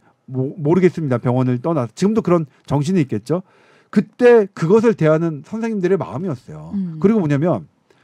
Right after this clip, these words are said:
Speaker 1: 우리 중환자실 없잖아요.
Speaker 2: 음.
Speaker 1: 그럼 내과 선생님한테 양해 구해요. "우리 급한 환자 이렇게 있는데."
Speaker 2: 음.
Speaker 1: 그러면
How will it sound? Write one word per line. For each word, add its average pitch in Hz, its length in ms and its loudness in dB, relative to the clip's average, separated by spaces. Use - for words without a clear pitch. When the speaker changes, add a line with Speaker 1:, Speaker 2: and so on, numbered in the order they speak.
Speaker 1:
우리 190 180 0
중환자실 208 440 0
없잖아요. 131 560 -4
Speaker 2:
음. 170 160 -4
Speaker 1:
그럼 226 140 0
내과 226 280 2
선생님한테 208 580 0
양해 170 200 0
구해요. 131 200 0
"우리 123 240 -2
급한 160 300 -6
환자 135 180 -2
이렇게 123 240 -6
있는데." 120 220 -4
Speaker 2:
음. 175 200 -10
Speaker 1:
그러면 190 200 -6